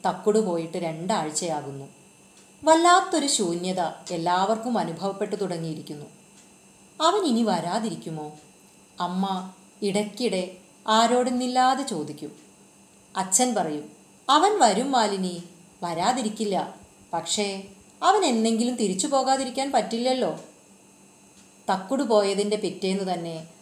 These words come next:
അച്ഛനും അമ്മയും ഞാനും മാഷും കൂടി ചന്ദ്രശേഖരൻ്റെ വീട്ടിൽ പോയി. മാഷ് നേരത്തെ അറിയിച്ചിരുന്നെങ്കിലും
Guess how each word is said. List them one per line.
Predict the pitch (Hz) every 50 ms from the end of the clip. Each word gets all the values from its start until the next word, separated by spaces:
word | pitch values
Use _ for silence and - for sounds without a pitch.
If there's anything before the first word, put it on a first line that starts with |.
| - - -
അച്ഛനും | 269 277 277 - - 320 330 330 277
അമ്മയും | 214 196 190 185 185 190 202 196
ഞാനും | 190 175 165 170 185 208 220
മാഷും | 202 170 156 156 - - 190 185
കൂടി | 170 165 156 160 151 143 - - - - - - - -
ചന്ദ്രശേഖരൻ്റെ | - 226 208 208 214 240 240 240 247 240 240 240 247 240 233 247
വീട്ടിൽ | 220 170 156 156 160 160
പോയി. | 156 151 147 143 - - - - - - - - - - - - - - -
മാഷ് | 302 302 311 330 320 381 370 294
നേരത്തെ | 247 226 220 220 233 226 247 240 247
അറിയിച്ചിരുന്നെങ്കിലും | 233 196 190 185 202 - - 214 196 190 190 185 175 170 170 170 160 165 165